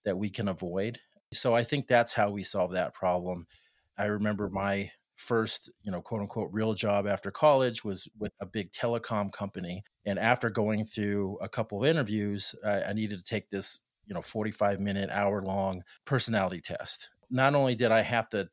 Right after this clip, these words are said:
take the time to do this test, it was stressful and there was this whole other part of the process. Something that we do in Talent Select, since everyone does a job interview anyways, right? So, you know, how about we do that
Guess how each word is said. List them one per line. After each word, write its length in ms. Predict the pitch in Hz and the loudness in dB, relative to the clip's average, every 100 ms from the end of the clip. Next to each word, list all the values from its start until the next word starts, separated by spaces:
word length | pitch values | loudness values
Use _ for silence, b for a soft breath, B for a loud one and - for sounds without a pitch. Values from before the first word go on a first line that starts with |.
| _ | _
take 180 | 123 110 | -6 -6
the 80 | 101 | -6
time 320 | - 110 101 | -4 -2 -2
to 80 | 95 | -4
do 240 | 90 104 | -4 -4
this 220 | 98 95 | -2 -4
test, 440 | - 104 98 - - | -2 0 2 0 -2
it 60 | |
was 160 | 95 90 | -2 -2
stressful 640 | - 107 - - 110 110 | 2 0 0 -2 -2 0
and 220 | 98 92 98 | -2 -4 -4
there 100 | 107 | -4
was 120 | 101 | -2
this 140 | 98 | -4
whole 300 | - 127 123 | 0 0 2
other 360 | 92 104 101 95 - | 0 0 -2 -4 -2
part 200 | 117 101 | 0 0
of 60 | |
the 80 | 90 | -4
process. 720 | - 101 92 - 95 90 - b b _ | -2 0 0 0 0 0 -4 b b _
Something 400 | - 131 110 117 | -4 -4 0 0
that 220 | 110 101 92 | 2 0 0
we 240 | 120 156 | -2 -2
do 240 | 113 113 | 0 0
in 80 | 104 | 0
Talent 260 | - 139 170 | 2 2 2
Select, 320 | - 107 104 | 0 0 0
since 400 | - 117 110 - - | 0 0 0 -4 -2
everyone 460 | 123 131 143 135 117 | 0 2 4 4 4
does 240 | 120 117 | 2 2
a 60 | 101 | 2
job 320 | 117 107 104 | 4 4 4
interview 320 | 101 95 95 | -2 -2 -2
anyways, 560 | 104 107 82 85 90 90 | 0 0 -2 -6 -8 0
right? 300 | 90 104 120 _ - | 2 2 -4 _ -4
So, 460 | - 117 98 95 87 _ _ _ _ - | 2 4 4 0 -6 _ _ _ _ -8
you 60 | 104 | -4
know, 80 | |
how 200 | 92 117 | 0 2
about 300 | 127 135 123 | 6 6 6
we 180 | 110 110 | 2 -4
do 320 | 95 113 113 | -4 -2 0
that 280 | 104 104 98 | 2 2 2